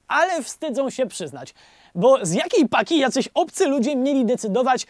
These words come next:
kto będzie królem? No król to król, zostaje się nim,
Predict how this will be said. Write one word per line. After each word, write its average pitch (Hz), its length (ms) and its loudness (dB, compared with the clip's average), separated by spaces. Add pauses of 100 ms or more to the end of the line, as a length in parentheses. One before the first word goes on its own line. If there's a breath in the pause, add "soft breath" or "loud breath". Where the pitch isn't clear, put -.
(160 soft breath)
kto 302 460 8
będzie 208 760 2
królem? 175 480 0
No 208 180 0 (100)
król 247 600 2
to 330 180 -2 (120)
król, 254 420 2
zostaje 233 460 -2
się 285 140 -6
nim, 330 200 -2